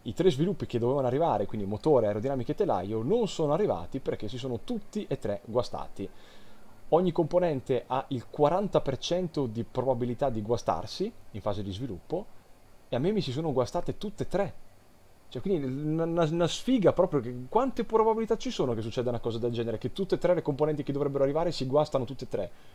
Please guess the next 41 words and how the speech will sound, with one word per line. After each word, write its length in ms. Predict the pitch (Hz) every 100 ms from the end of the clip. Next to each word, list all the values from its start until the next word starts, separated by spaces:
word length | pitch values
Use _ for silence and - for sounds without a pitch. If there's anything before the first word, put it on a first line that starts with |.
| - - -
quando 240 | - 139 131
ciascuna 300 | 139 - 151
delle 160 | 147
tre 220 | 143 180 -
ha 120 | 123
solo 400 | - 165 165 156
il 80 | -
quaranta 260 | 139 131
per 140 | 131 123
cento 240 | 131 123
di 60 | 117
possibilità 460 | 117 120 120 110
di, 380 | 107 104 101 101
di 80 | 104
guasto. 380 | 101 90 - 95
Cioè, 300 | - 104 131
è 100 | 175
una 160 | 185
sfiga 360 | - - 208 156
proprio 220 | 160 135
incredibile. 720 | 127 143 170 101 104 117 123 - - - - - - -
E 240 | 101 98 98
tutto 160 | 147
il 60 | 151
tempo 140 | 165
che 80 | 151
stiamo 220 | 139 147
perdendo 920 | 135 139 170 151 131 120 113 107 107 101 101 95
per 140 | 131
ricomprare 760 | 117 110 165 - 139 156 147 127
gli 60 |
upgrade 600 | 151 - 147 117 110 117 120
fa 100 | 123
sì 160 | -
che 140 | - 120
gli 40 |
avversari 460 | 127 131 104 95 101
se 140 | 104
ne 80 | 104
scappano 440 | - 120 120 160
via. 320 | 113 87 90